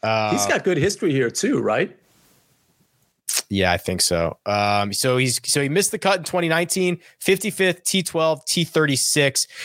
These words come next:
Speaker 1: and then at a different course, he finished third in twenty seventeen.
Speaker 2: Mm-hmm. I mean, T thirty-six, T twelve, fifty-fifth. I mean, that's three made cuts in a row plus a T twelve. That's, that's strong.
Speaker 1: Better than a lot of these guys, for sure.
Speaker 2: Mm-hmm.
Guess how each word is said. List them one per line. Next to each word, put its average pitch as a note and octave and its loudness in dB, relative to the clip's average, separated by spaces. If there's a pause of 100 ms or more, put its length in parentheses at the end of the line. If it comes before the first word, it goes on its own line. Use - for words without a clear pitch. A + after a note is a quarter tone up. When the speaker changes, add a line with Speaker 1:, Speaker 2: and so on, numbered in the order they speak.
(260)
Speaker 1:
and D#3 2
then D3 2
at C#3 0
a C3 -2
different D#3+ 0
course, C3 0
he C#3 -2
finished B2+ 0
third B2+ 0
in A#2+ 0
twenty A2 0
seventeen. - 0 (200)
Speaker 2:
Mm-hmm. A2+ 2 (840)
I A#2+ -2
mean, A#2+ 2
T F#3+ 0
thirty-six, D#3 0
T D3 -2
twelve, C#3+ 0
fifty-fifth. C#3 0
I B2+ 2
mean, B2+ 0
that's C3 0 (380)
three F3+ 0
made D3+ 0
cuts C#3+ 0
in C3 -2
a A#2 -4
row C3 2
plus C3 -2
a B2+ 0
T C3 0
twelve. B2 0
That's, - -4
that's - 0
strong. G#2+ 0 (360)
Speaker 1:
Better C3+ 0
than B2 -2
a A#2 -2
lot G#2+ 2
of G2+ -4
these G2 -2
guys, E2 0
for - -2
sure. A#2 0
Speaker 2:
Mm-hmm. A#2+ 0